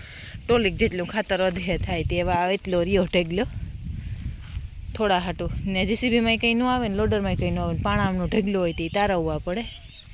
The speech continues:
તે પાણાય પાછા મારે હે ને ઉપયોગ આવે જાય. એ પાણાની હું આ હે ને ભરતી કરા થોડી થોડી. નેવરી નેવરી હોય ને તારા આ હે ને, અ, ઓલો આપણા ઢારિયાને પાસે ખાસો પડ્યો હોય, ખાસો હે ને નીસો હે.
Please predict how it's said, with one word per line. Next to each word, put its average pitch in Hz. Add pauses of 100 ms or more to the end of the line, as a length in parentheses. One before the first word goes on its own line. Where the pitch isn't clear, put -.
(480)
તે 185
પાણાય 202
પાછા 208
મારે 208
હે 254
ને 233
ઉપયોગ 202
આવે 165
જાય. 220 (440)
એ 180
પાણાની 202
હું 208
આ 202
હે 240
ને 196
ભરતી 202
કરા 165
થોડી 185
થોડી. 226 (580)
નેવરી 208
નેવરી 202
હોય 240
ને 208
તારા 185
આ 190
હે 240
ને, 226
અ, 208 (540)
ઓલો 170 (1040)
આપણા 180
ઢારિયાને 196
પાસે 196
ખાસો 190
પડ્યો 170
હોય, 170
ખાસો 196
હે 247
ને 202
નીસો 214
હે. 156